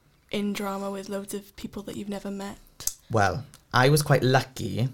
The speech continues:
Speaker 2: because I went with six people and only four of us made it.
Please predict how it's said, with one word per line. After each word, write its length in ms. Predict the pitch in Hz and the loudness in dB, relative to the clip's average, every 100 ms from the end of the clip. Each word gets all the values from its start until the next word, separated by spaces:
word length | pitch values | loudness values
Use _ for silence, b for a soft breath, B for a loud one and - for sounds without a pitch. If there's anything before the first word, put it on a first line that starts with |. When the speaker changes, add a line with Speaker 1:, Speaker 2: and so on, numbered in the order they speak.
| - _ | -6 _
Speaker 2:
because 480 | 104 - - 113 104 - | -8 -4 4 6 6 2
I 140 | 117 | 2
went 560 | 113 117 110 107 - - | 4 4 4 0 -4 -2
with 400 | 110 107 104 - - | 2 2 2 -6 -6
six 380 | - 110 - - | -4 -2 -4 -4
people 520 | 104 - 98 101 107 - _ _ _ _ _ - | -6 -4 -6 -6 -10 -16 _ _ _ _ _ -2
and 220 | 107 110 | 2 2
only 220 | 104 113 110 | 4 2 2
four 200 | 113 101 | 0 0
of 80 | |
us 140 | 101 - | 0 -2
made 260 | 95 92 | -4 -6
it. 200 | - - | -8 -10